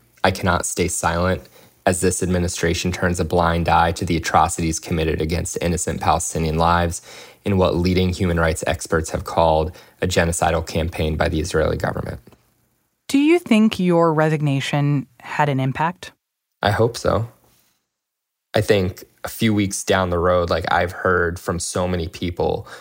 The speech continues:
Speaker 1: it makes me have a sense of hope about the,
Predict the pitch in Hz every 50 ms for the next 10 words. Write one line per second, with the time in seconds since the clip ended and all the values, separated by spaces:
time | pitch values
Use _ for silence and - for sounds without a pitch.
0 | - - - - 101 92 - 95 98 101 98 95 - - - 90 85 85 87 87
1 | 90 90 87 82 80 - - - 85 80 80 80 76 71 73 82 95 - - -
2 | - _ - - - - 82 - - - 92 85 82 - 82 80 - - - 90
3 | 85 80 80 - - - - - 87 - 82 76 - - - - - - - -
4 | - _ - 95 95 95 90 87 82 78 76 76 71